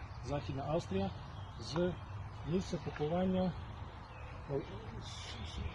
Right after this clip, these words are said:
спі-, спі-, спі-, е, сподвижника Організації українських націоналістів Осипа Тюшки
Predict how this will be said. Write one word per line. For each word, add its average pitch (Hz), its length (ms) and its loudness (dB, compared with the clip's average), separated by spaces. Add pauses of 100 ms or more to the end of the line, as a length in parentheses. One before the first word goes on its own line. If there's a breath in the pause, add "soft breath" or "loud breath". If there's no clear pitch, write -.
(200)
спі-, 165 380 6 (440)
спі-, - 280 0
спі-, 143 680 6
е, 127 60 2 (960)
сподвижника 151 840 6 (840)
Організації 147 480 6
українських 156 380 4
націоналістів 175 760 6 (920)
Осипа 156 400 6 (100)
Тюшки 208 460 8